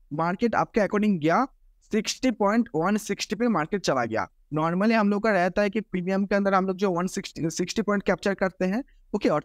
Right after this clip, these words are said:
थर्टी पॉइंट का हम लोग जो एसएल रहता है। यानी कि सीधी सी बात है, आपने यहाँ पे क्या किया, सिक्सटी पॉइंट का आपने यहाँ पे जो टारगेट वगैरह अपने, जैसा आपको मैंने बताया कि यहाँ से लेकर यहाँ तक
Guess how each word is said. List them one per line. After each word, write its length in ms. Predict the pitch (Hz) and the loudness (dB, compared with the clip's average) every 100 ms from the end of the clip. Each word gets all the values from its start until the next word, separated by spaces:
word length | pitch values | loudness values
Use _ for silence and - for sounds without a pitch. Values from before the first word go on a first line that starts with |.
| - | 0
थर्टी 240 | 269 - | -2 -2
पॉइंट 240 | 208 190 190 | -2 -2 0
का 120 | 202 | 0
हम 100 | 170 | 0
लोग 100 | 175 | -2
जो 140 | 226 - | -4 -4
एसएल 240 | 165 208 170 | -4 -2 -2
रहता 380 | 131 107 104 | -2 -4 -6
है। 120 | 101 90 _ _ 175 | -8 -10 _ _ -2
यानी 180 | 214 | 0
कि 140 | 233 262 | 2 0
सीधी 260 | - 185 | -2 -4
सी 140 | 226 240 | -2 0
बात 280 | 190 147 208 | 0 0 0
है, 60 | |
आपने 420 | 175 143 - 214 | 0 -2 -2 0
यहाँ 180 | 202 156 | 2 0
पे 120 | 165 | -2
क्या 160 | 180 185 | 0 0
किया, 300 | 175 220 254 339 _ _ _ _ _ - _ _ | 0 0 0 -2 _ _ _ _ _ -20 _ _
सिक्सटी 320 | - 160 - | -6 -4 -2
पॉइंट 260 | 208 196 196 | 0 0 2
का 80 | 202 | 2
आपने 200 | 165 175 | 2 0
यहाँ 120 | 180 | 0
पे 100 | 185 | 0
जो 160 | 185 202 | 0 0
टारगेट 320 | 160 143 175 | -2 -2 -2
वगैरह 260 | 175 175 185 | 0 -2 -2
अपने, 580 | - _ _ 143 175 180 | -6 _ _ -4 -2 0
जैसा 340 | 156 151 180 - | 0 0 -2 -2
आपको 180 | 151 175 | -6 -2
मैंने 160 | 180 180 | 0 0
बताया 320 | 156 151 170 | -2 0 0
कि 120 | 208 | 2
यहाँ 220 | 233 175 156 | 0 0 0
से 140 | 180 | -2
लेकर 320 | 180 185 196 - _ - | 0 0 0 -2 _ -4
यहाँ 180 | 156 160 | -2 2
तक 200 | 208 | 2